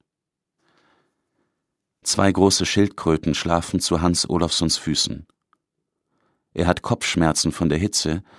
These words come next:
und als er seine Kaffeetasse abstellt, sieht er, dass sein Tischchen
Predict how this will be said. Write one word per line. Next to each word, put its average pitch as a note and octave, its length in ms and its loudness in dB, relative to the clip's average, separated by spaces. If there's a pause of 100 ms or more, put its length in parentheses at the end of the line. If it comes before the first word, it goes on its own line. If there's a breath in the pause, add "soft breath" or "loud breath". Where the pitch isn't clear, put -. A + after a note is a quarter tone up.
(260 loud breath)
und - 160 -4
als F#2 180 0
er F#2+ 60 2
seine E2+ 240 4
Kaffeetasse - 640 0
abstellt, F2 400 -2
sieht F2+ 260 -4
er, F#2 120 -2
dass - 160 0
sein D#2+ 180 -2
Tischchen B2 520 -2